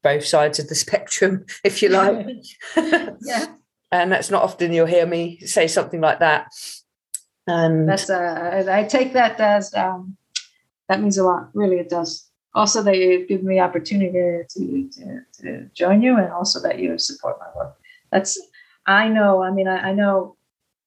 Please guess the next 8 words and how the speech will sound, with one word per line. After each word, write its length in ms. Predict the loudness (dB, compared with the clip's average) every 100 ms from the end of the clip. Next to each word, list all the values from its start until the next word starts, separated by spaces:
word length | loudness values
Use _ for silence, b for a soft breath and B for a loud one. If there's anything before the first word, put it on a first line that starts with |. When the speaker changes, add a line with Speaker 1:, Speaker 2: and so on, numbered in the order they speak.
| _ _ _ _ _ _
Speaker 2:
a 60 | 0
lot 200 | 4 4
of 120 | 2
times 320 | 0 0 0
because 420 | -4 -8 -2 0 0
of 120 | 0
the 220 | -2 -2 -10 _ _ _ _ _ _ _ _ _
difficult 760 | 0 0 0 -2 2 2 0